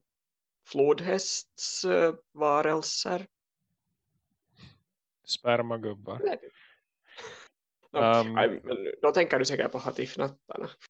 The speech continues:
Speaker 2: Ja, som vi vet. Ja, om det finns spermagubbar, de är säkert elektriska och rör sig i,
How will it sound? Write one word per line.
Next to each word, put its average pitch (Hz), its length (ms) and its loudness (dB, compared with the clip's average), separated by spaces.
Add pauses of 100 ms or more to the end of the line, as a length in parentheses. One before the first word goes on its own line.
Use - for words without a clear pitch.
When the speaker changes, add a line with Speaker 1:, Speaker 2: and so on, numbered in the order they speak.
(1400)
Speaker 2:
Ja, 120 460 4
som 110 320 -6
vi 110 80 -4
vet. 110 280 4 (100)
Ja, 117 340 0
om 117 80 0
det 113 100 -2
finns 107 240 -6
spermagubbar, 110 760 2
de 107 120 -8
är 113 40 -12
säkert 104 440 -2
elektriska 107 720 -2
och 110 100 0
rör 104 200 2
sig - 400 -4
i, 127 40 -10